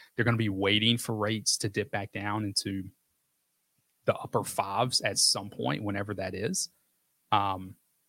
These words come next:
and so I just, I just don't know if we're gonna see much relief next year when it comes to affordability, interest rates being high, prices being high. Um, but, you know, when I, when I tally up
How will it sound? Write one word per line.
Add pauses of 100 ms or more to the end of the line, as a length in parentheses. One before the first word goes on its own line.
(140)
and
so (300)
I
just,
I
just
don't
know
if
we're
gonna
see
much
relief (100)
next
year (380)
when
it
comes
to (400)
affordability, (240)
interest
rates
being
high, (140)
prices (120)
being
high. (380)
Um, (1000)
but, (180)
you
know,
when
I,
when
I
tally
up